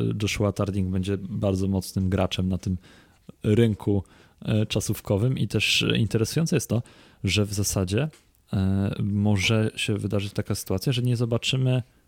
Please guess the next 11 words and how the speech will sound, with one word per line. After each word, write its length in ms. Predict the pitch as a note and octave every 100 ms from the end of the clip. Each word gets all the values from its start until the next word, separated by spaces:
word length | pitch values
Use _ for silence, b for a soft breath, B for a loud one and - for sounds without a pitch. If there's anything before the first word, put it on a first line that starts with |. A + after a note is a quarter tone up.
| b -
żadnego 440 | G2 G#2+ C#3 C#3+
pojedynku 840 | - A2 G#2+ G#2 G#2+ G2+ G2+ G2 F#2 _
Tarlinga 640 | - G2 G2 G#2 A2+ G#2 F#2+
z 180 | - A2+
Evenepoelem 840 | G2 G2 G2 - F#2 G2 D#3 E3+ - b b b b
przed 380 | - - A#2+ -
Igrzyskami 520 | C#3 C#3+ D#3 C3 F#2+
Olimpijskimi 680 | F2+ F2+ - F2+ - F2 F2 B B B
albo 240 | G#2 G2+ G#2+
z 60 |
Ganną 460 | G#2+ F#2+ F2+ F2+